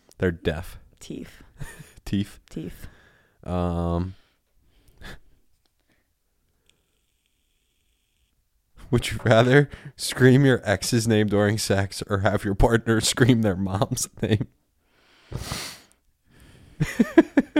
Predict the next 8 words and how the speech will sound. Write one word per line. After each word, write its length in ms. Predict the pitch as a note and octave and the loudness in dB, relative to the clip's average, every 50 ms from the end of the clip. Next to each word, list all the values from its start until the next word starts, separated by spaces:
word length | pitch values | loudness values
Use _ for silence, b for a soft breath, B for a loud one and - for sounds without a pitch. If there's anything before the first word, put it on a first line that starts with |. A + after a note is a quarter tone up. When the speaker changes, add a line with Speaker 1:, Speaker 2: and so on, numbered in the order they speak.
| C#4+ C#4+ _ - A#3+ - _ _ _ - _ _ _ _ _ _ _ _ _ _ _ _ _ _ _ - B B B B B B B B B B B - - _ - | 0 0 _ -14 -14 -14 _ _ _ -20 _ _ _ _ _ _ _ _ _ _ _ _ _ _ _ -20 B B B B B B B B B B B -20 -20 _ -14
Speaker 2:
I'm 160 | G3 E3+ F#3 | -10 -8 -8
going 340 | G3+ A3+ A3+ F3+ D3 C#3 B2 _ - | -6 -6 -6 -6 -8 -10 -12 _ -10
ex. 600 | - B2+ A2+ C3 - - - - - - - - _ - - - - - - - - F#3+ - | -8 -6 -6 -8 -8 -10 -18 -16 -14 -14 -16 -16 _ -20 -20 -20 -20 -12 -4 0 0 0 0
<laughs> 560 | - B3+ A#3 - - - - - - - - | 0 -4 -4 -4 -6 -6 -6 -6 -6 -8 -12
Just 340 | - G3 A#3 A3+ G#3+ G#3 A3+ | -6 -2 -2 -2 -2 -4 -8
because, 300 | A3 A#3+ A3 A3 G3+ F3 | -10 -8 -6 -6 -6 -6
like, 140 | E3+ F3+ E3 | -8 -10 -10
a, 240 | E3 D#3+ D#3+ D#3+ | -10 -12 -12 -14